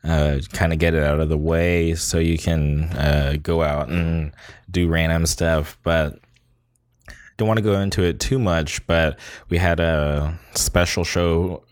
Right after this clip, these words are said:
uh, scheduled for you guys t-, today. But unfortunately, our guest just went M I A.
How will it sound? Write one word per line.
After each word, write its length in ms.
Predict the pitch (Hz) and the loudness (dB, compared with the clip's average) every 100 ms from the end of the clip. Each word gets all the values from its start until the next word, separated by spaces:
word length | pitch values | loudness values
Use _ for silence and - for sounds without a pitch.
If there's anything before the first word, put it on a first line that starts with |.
| - | 0
uh, 180 | 80 | 0
scheduled 400 | 80 - 85 82 | 0 0 0 0
for 120 | 76 87 | 0 2
you 40 | |
guys 540 | 82 82 80 - - - - | 2 2 0 -2 -6 -8 -6
t-, 80 | - | -4
today. 760 | 90 85 82 82 82 82 82 - - - - _ - | -2 0 0 2 2 0 -2 -6 -20 -20 -20 _ -2
But 120 | 82 | 0
unfortunately, 1040 | 82 80 95 117 110 82 85 82 82 76 62 | 0 0 -2 0 -2 0 0 2 0 0 -4
our 400 | - 80 76 76 | -2 0 2 2
guest 600 | 82 82 85 85 87 - | 0 -2 0 0 0 -4
just 340 | - 82 80 - | -2 0 0 -2
went 380 | 82 82 82 - - | 0 0 0 -4 -4
M 160 | 82 82 | 0 2
I 120 | 82 | 2
A. 760 | 82 80 85 95 87 80 82 | 0 0 0 2 2 0 -2